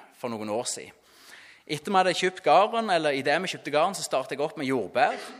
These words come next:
Og da hadde jeg undersøkt litt hvordan det var vanlig å lønne disse arbeiderne, og funnet ut at det vanlige var en fast månedslønn,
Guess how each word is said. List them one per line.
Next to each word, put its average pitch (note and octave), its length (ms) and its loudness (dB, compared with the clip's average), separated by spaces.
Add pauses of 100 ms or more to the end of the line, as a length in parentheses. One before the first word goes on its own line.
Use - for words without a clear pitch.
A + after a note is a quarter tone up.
(880)
Og - 80 -4
da A#3+ 100 6
hadde A#3 120 4
jeg G3 80 0
undersøkt F#3+ 520 2
litt E3+ 200 -4
hvordan E3+ 240 -6
det D#3+ 80 -4
var D#3 120 -2
vanlig C3+ 400 0 (160)
å C3 40 -4
lønne C3 480 2 (280)
disse D3 320 0
arbeiderne, A#3+ 760 0 (460)
og D#3+ 80 -4
funnet E3 240 -4
ut - 80 -2
at D#3 160 2
det D3+ 60 -2
vanlige D3 380 4
var C#3 160 4
en D3+ 80 -6
fast - 440 0
månedslønn, G3 640 -2